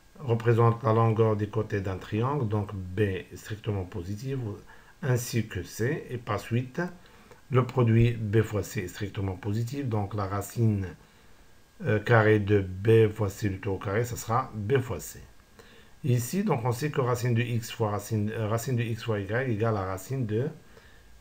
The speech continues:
X fois Y. Donc ici, on aura racine de quatre fois racine de P fois P moins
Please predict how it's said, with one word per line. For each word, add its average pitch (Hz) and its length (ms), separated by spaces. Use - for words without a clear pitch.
X 147 320
fois 147 460
Y. 80 580
Donc 104 220
ici, 104 180
on 110 120
aura 107 240
racine 104 300
de 92 100
quatre 127 320
fois 117 260
racine 101 340
de 98 120
P 110 260
fois 92 340
P 113 120
moins 101 320